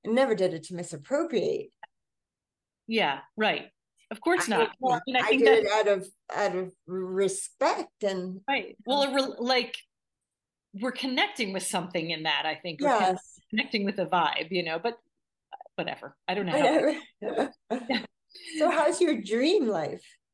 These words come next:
Speaker 2: Well, you know, it's pretty juicy. I, I, last night, it was one of those, like, "Uh, where was my journal in the middle of the night?" You know, like, I re-, I remembered something and I was like, "Oh, this is good." And then I, you know,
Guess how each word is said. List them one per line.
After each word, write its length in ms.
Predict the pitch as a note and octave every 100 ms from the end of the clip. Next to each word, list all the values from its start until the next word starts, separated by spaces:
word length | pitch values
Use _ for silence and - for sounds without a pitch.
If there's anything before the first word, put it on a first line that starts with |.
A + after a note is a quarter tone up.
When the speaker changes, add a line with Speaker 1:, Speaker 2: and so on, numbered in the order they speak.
| _ _
Speaker 2:
Well, 360 | B3+ F4 F4+ D4+
you 220 | B3+ F4
know, 240 | F4 E4+
it's 300 | C4 C#4+ D4
pretty 280 | - - G4+ C#5 E4
juicy. 560 | A#3 F4 - C#4+ G#3+
I, 240 | G#3 A#3+ -
I, 200 | A3+ B3
last 460 | - B3+ C#4+ D#4 -
night, 220 | D#4+ B3+
it 60 | G#3
was 200 | G3+ -
one 140 | B3+
of 80 | B3
those, 240 | A#3 A3+
like, 200 | A3+ F#3+ E3+
"Uh, 600 | G#3+ A3 C4+ B3+ B3+ B3+
where 220 | A3 G3 G3
was 180 | F#3
my 140 | G3+ E3+
journal 480 | - F3 G3 F#3 F3+
in 40 |
the 60 | F3
middle 240 | F3+ F3
of 80 | E3
the 60 |
night?" 420 | E3+ E3 F3+ F3+ F#3
You 120 | G3
know, 160 | F#3 F3
like, 180 | F3 F#3
I 40 | E3
re-, 100 | F#3+ -
I 120 | G#3 G#3+
remembered 500 | A3 A3 C4 C4+ D4+
something 480 | - D4 C4+ C4 B3
and 80 | A3
I 60 |
was 140 | G3 F#3+
like, 160 | F3+ -
"Oh, 360 | A#3+ A#3 A3
this 160 | G3+ F3+
is 140 | F#3 -
good." 540 | A3+ A3+ A3+ A3 G3+
And 160 | F#3 E3+
then 80 |
I, 80 | D#3+ D#3+
you 160 | G#3
know, 80 | F3+